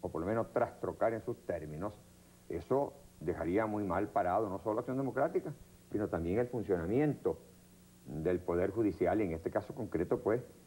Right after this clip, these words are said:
del tribunal a cargo del juez Larriba. Pero es que esa es una, una especie absolutamente fantasiosa, no es verdad, absolutamente incierto.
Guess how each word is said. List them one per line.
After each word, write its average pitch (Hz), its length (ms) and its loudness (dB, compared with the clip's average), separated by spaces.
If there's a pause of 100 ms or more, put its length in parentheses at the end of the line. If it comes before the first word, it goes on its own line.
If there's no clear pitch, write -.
(220)
del 85 280 0
tribunal 85 440 2
a 98 100 0
cargo 87 300 2
del 73 120 0
juez 90 200 0
Larriba. 117 380 2 (340)
Pero 98 140 2
es - 60 -8
que 104 160 2
esa 113 280 2
es - 200 0
una, 123 180 -2 (140)
una 104 100 -2
especie 127 420 0
absolutamente 117 680 0
fantasiosa, 107 760 0 (760)
no 101 100 4
es 107 80 0
verdad, 127 400 4 (760)
absolutamente 113 720 0
incierto. 117 680 0